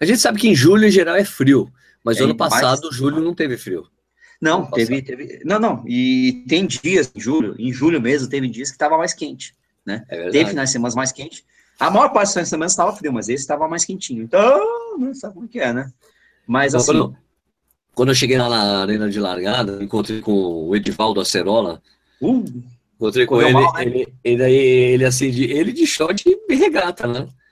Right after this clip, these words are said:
Speaker 1: Eu falei, "Porra, cara, como é que as pessoas tão de luva, de, de calça?" O pessoal exagerado, o pessoal quer sofrer, né? Então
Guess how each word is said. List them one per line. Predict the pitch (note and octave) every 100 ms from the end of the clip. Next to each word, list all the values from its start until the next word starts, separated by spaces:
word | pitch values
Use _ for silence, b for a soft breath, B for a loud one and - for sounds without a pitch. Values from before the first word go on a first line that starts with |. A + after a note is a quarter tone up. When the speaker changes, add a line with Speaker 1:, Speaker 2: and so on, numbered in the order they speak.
| _ _
Speaker 1:
Eu | -
falei, | C3 F3 E3+ _ _ _ -
"Porra, | D#4+ D#3
cara, | C3 E3+ E3
como | -
é | F4+
que |
as | E4+
pessoas | C#4 G3+ A3 -
tão | G#3+
de | F#3+ F#3 - _ D#3+
luva, | E3 F#3 G#3 F#3+ C3+ A#2
de, | A#2+ D3
de | E3+ D#3 D#3 -
calça?" | C3+ C#3+ -
O | G#2 C3
pessoal | C#3 - E3
exagerado, | F#3 F3 B2+ B2 B2
o |
pessoal | A#2 - C#3+ C3+
quer | C#3
sofrer, | C3 B2 C3 A2+ A2
né? | G#2 A2+ - _ _ _ _ _ _ _ _
Então | - - G3 C3 F#2